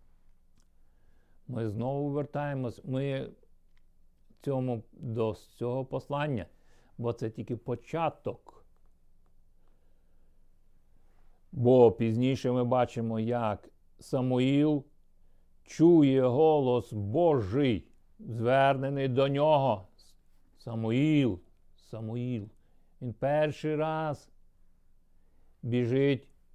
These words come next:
думав, що то кличе його Іллі. Потім другий раз, потім третій раз. І нарешті Іллі зрозуміє,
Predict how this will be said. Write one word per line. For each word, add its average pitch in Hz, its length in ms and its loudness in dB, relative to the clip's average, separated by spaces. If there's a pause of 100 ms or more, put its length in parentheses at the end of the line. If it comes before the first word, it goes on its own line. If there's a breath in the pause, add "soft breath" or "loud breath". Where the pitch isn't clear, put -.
(200)
думав, 127 400 0
що 123 120 -6
то 123 180 -4
кличе 127 480 -6
його 123 300 -4 (100)
Іллі. 180 460 -2 (1700)
Потім 135 340 -2
другий 156 320 4
раз, 117 220 -4
потім 117 380 -10
третій 147 520 -4
раз. - 300 -16 (1300)
І 107 280 -2
нарешті 98 560 -6
Іллі 123 420 -4
зрозуміє, 117 640 -6